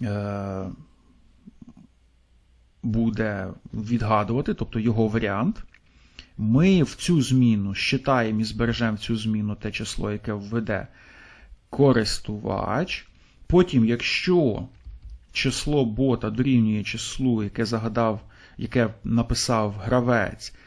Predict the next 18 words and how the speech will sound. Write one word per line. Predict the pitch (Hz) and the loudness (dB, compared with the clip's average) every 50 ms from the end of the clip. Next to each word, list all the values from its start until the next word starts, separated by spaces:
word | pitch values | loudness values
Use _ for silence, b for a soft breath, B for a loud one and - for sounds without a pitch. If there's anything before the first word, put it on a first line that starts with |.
| b b b | b b b
ми | - 123 135 143 | 2 4 4 4
виводимо | 123 120 120 113 110 110 110 104 98 98 98 98 95 98 | 4 2 2 2 0 0 -2 -2 -4 -4 -6 -6 -6 -4
«Well | 101 110 131 131 123 117 113 | 0 2 2 2 2 2 2
done, | 113 123 120 107 104 101 101 | 2 2 0 0 -2 -4 -6
it | - | -6
was | 120 113 107 | -8 -8 -6
good | - 120 113 110 117 - 117 | -6 -6 -6 -6 -6 -6 -4
game», | 110 101 104 113 139 175 214 233 - - | -4 -2 -2 -2 0 0 0 -2 -2 -4
тобто | - 110 - - - 113 107 98 - - _ _ _ _ _ - - - - | -6 -6 -6 -4 -4 -6 -6 -6 -8 -14 _ _ _ _ _ -20 -20 -18 -14
«Чудова | - - - 123 113 120 117 113 110 110 | -6 -2 -2 0 2 2 2 2 2 0
робота, | 113 110 110 120 117 113 113 - 110 107 | -2 -4 -2 -2 -2 -2 -2 -4 -8 -8
це | - - 120 113 | -6 -4 -4 -4
була, | 110 113 113 110 110 107 101 85 - - b b b b b b b b b b b b b b b b b b b - - | -4 -4 -4 -2 -2 -2 -4 -6 -8 -12 b b b b b b b b b b b b b b b b b b b -14 -10
е, | 104 101 98 101 101 98 98 98 95 92 95 92 95 | -8 -6 -6 -4 -4 -4 -4 -4 -6 -6 -6 -8 -10
хороша | 98 - - 131 123 113 101 - - 110 | -6 -2 0 2 2 2 0 -2 -4 -6
гра». | 101 101 104 110 107 123 170 233 262 - - - - - - _ _ _ _ _ _ _ _ _ _ _ - - - _ - - - | -4 -2 0 2 2 2 2 0 -2 -6 -10 -20 -20 -20 -20 _ _ _ _ _ _ _ _ _ _ _ -20 -20 -20 _ -12 -4 2
Інакше, | 165 165 170 156 139 117 113 - - - - 185 208 262 262 - _ _ _ _ _ _ _ _ _ - | 4 4 6 6 4 4 2 0 0 0 2 2 2 0 -2 -6 _ _ _ _ _ _ _ _ _ -6
якщо | - 123 123 - - - 143 131 120 113 - - | -4 -4 -4 -2 -2 0 2 2 2 2 0 -4